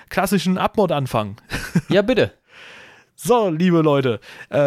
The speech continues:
Speaker 1: wenn auch ihr über Motorsport diskutieren wollt, wir haben einen Discord-Server. Da kann man sich wunderbar mit anderen Motorsport-Begeisterten austauschen. Den haben wir in unserer Beschreibung verlinkt. Ebenso wie alle anderen Quellen, auf denen ihr unseren Podcast verfolgen könnt.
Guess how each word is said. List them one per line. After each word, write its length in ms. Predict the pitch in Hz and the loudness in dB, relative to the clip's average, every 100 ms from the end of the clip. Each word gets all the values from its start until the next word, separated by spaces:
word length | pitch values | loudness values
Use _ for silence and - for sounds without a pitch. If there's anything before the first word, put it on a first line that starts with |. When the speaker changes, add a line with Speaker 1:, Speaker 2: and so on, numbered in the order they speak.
| 143 139 | 2 0
Speaker 1:
wenn 200 | 170 254 | -2 0
auch 180 | 226 - | 0 -2
ihr 240 | 214 247 - | 0 0 2
über 420 | 208 214 202 190 | 0 2 2 0
Motorsport 600 | 180 302 202 - 202 - | 0 0 0 -2 -4 -2
diskutieren 440 | 185 185 - 214 | -4 -4 -2 0
wollt, 280 | 170 127 - | 0 -2 -4
wir 240 | 147 196 196 | -6 -4 -2
haben 320 | 196 185 180 - | -2 -2 -2 -4
einen 440 | 170 185 175 147 | 0 2 0 0
Discord-Server. 960 | - - - 185 - - 147 127 117 - - | -2 -2 0 -4 -2 -2 0 2 0 -4 -12
Da 100 | 135 | -6
kann 140 | 175 | -2
man 120 | 175 | -2
sich 300 | 160 151 131 | -2 -4 -2
wunderbar 380 | 160 214 190 175 | -2 0 2 2
mit 140 | 170 156 | 0 -2
anderen 280 | 170 156 | -2 0
Motorsport-Begeisterten 1040 | 160 180 - 160 - 151 156 156 147 151 147 - - | 0 0 0 -4 -4 -2 0 0 -4 -2 -6 -8 -12
austauschen. 640 | - 185 - - 156 156 | -2 -2 0 -2 -2 -2
Den 160 | 143 135 | -2 -2
haben 160 | 135 139 | -2 -2
wir 40 | |
in 100 | 135 | -4
unserer 280 | 131 127 127 | -4 -2 -2
Beschreibung 600 | 127 - 135 208 233 208 | -2 -4 0 0 0 -2
verlinkt. 360 | 160 120 104 - | -2 -4 -8 -4
Ebenso 360 | 208 196 196 | 0 2 0
wie 100 | 185 | -2
alle 220 | 147 185 | 0 0
anderen 240 | 175 190 180 | 2 -2 -2
Quellen, 220 | 185 170 | -2 -2
auf 120 | 156 | -2
denen 280 | 165 165 165 | -2 0 0
ihr 260 | 156 156 - | 0 0 0
unseren 440 | 160 151 139 135 | -2 0 -2 -2
Podcast 460 | - 208 - 175 - | -2 -2 -2 -4 -2
verfolgen 380 | 143 185 185 | 0 0 0
könnt. 240 | 175 165 | 0 -2